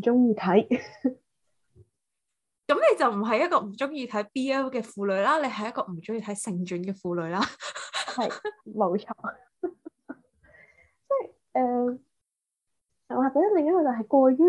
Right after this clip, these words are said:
Speaker 1: 女性化個獸嘅B L，我都唔鍾意睇咯。弱化個獸嘅我都唔鍾意睇咯。
Speaker 2: 我之前呢，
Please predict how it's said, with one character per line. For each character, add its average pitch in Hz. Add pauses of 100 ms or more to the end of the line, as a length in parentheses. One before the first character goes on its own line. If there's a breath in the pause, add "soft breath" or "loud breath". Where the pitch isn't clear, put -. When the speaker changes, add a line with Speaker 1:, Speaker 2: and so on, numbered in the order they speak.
(220)
Speaker 1:
女 202
性 208
化 190
個 196
獸 185
嘅 196
B 233
L， 220
我 180
都 202
唔 185
鍾 175 (100)
意 170
睇 160
咯。 170 (240)
弱 208 (140)
化 170
個 170
獸 - (260)
嘅 165
我 165
都 180
唔 175
鍾 160
意 156
睇 160
咯。 160 (1120)
Speaker 2:
我 247
之 - (100)
前 320
呢， 240